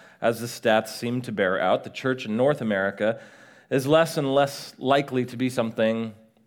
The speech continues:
any random person will associate with. And so what I would offer this morning is that, that, that both for the Christian, the follower of Jesus, and, and the non-follower of Jesus alike, there is a complex relationship with this thing we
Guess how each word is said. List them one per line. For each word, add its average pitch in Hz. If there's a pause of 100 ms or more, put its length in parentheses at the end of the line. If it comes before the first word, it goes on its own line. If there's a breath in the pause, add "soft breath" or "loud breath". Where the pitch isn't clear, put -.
(340)
any 110
random 104
person 101
will 104
associate 104
with. -
And 107
so 131 (400 loud breath)
what 151
I 151
would 143
offer 180
this 151
morning 160
is 135
that, 143
that, 139
that 147
both 170
for 190
the 123
Christian, 151
the 135
follower 147
of 120
Jesus, 139
and, 117
and 113
the 117
non-follower 123
of 107
Jesus 113
alike, 113
there 117
is 123
a 120
complex 113
relationship 104
with 92
this 95
thing 92
we 95